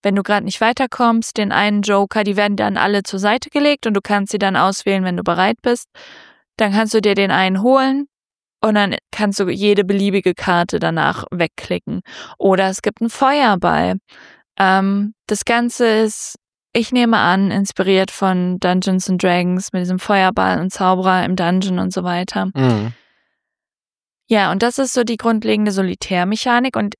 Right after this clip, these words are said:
Speaker 1: jedes Mal, wenn du denkst, so, „Oh, jetzt wird's ganz schön einfach, ist irgendwie ein bisschen boring“, dann kommt eine neue Mechanik. Eine, die ich besonders gut fand, ist, du musst dich an einer Wache vorbeischleichen, an so einem
Speaker 2: Mhm.
Speaker 1: riesigen Monster, das da in diese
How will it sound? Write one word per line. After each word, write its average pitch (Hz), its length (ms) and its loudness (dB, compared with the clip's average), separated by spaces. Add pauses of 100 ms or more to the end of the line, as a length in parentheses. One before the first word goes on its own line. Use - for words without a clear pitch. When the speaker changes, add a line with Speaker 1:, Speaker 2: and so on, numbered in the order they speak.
Speaker 1:
jedes 240 520 0
Mal, 220 440 2
wenn 208 140 0
du 208 100 0
denkst, 208 360 0
so, 208 220 -2
„Oh, 190 200 4
jetzt 202 320 0
wird's 226 180 -2
ganz 208 220 -2
schön 202 100 -2
einfach, 220 500 0
ist 202 120 -4
irgendwie 208 180 2
ein 196 60 0
bisschen 196 300 -4
boring“, 220 480 2
dann 208 160 -2
kommt 220 180 -4
eine 196 100 0
neue 185 200 2
Mechanik. 185 560 -4 (500)
Eine, 247 320 0
die 240 80 -4
ich 220 100 -4
besonders 220 460 2
gut 196 180 0
fand, 202 380 0
ist, - 280 -2 (440)
du - 80 0
musst 220 220 2
dich 220 160 0
an 185 80 0
einer 185 160 2
Wache 190 440 0
vorbeischleichen, 180 1080 0
an 190 120 0
so 190 60 2
einem 196 160 4
Speaker 2:
Mhm. 202 40 2
Speaker 1:
riesigen 240 540 2
Monster, 208 440 0
das 185 160 -2
da 175 260 2
in 185 120 -2
diese 190 340 0